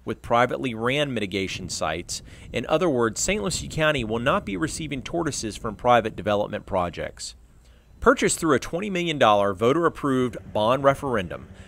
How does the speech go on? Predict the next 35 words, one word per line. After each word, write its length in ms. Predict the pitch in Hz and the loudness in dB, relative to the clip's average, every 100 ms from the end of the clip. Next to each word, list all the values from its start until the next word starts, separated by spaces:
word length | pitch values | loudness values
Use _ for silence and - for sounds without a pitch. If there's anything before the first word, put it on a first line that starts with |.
| - | -16
Saint 300 | - 160 175 | -2 0 0
Lucie 280 | 185 170 160 | -2 -2 -4
County 340 | 143 117 110 | 0 0 0
has 160 | 104 110 | -4 -4
acquired 420 | 117 135 127 120 | -2 4 6 4
nearly 280 | 120 117 110 | 2 -2 -2
nine 380 | 104 123 208 214 | -2 -2 -4 -2
thousand 420 | 180 175 165 143 | -2 -2 -4 -4
acres 440 | 147 156 95 87 - | -4 -4 -4 -6 -6
of 140 | 101 | -6
environmentally 800 | 107 101 123 170 165 165 107 101 | -6 -4 -2 -2 -4 -6 -6 -6
sensitive 460 | - 131 - 110 104 | -8 -8 -6 -6 -4
lands 500 | 165 120 92 104 - - - | -2 -2 -4 -10 -16 -20 -20
to 80 | - | -12
protect 400 | - 175 262 - | -8 0 0 0
them 200 | 135 127 | 0 -2
from 200 | - 135 | -4 -8
the 80 | 120 | -6
future 340 | 175 175 156 | -6 -6 -8
development 520 | 131 131 147 160 160 - | -6 -2 -2 -4 -8 -8
and 120 | 113 | -8
open 300 | 143 160 170 | -4 -4 -4
them 160 | 165 156 | -8 -4
up 260 | 117 - - | -4 -4 -8
to 100 | 110 | 0
residents 540 | 113 127 151 147 - - - - | 2 2 -2 -6 -8 -14 -14 -8
and 140 | 110 | -2
visitors 420 | 127 123 127 131 | -2 0 -2 -4
for 160 | - 107 | -4 -8
passive 480 | - 110 107 120 107 | -4 -2 -2 -4 -2
recreation, 760 | 101 - 101 92 85 80 64 - - - | -2 -2 -2 -2 -4 -10 -14 -20 -20 -16
such 260 | - 101 101 | -4 -4 -2
as 120 | - | -2
hiking, 520 | 104 117 139 143 151 - | 0 0 -2 -8 -10 -8
biking, 520 | - 104 - 135 143 | -4 -4 -4 -8 -8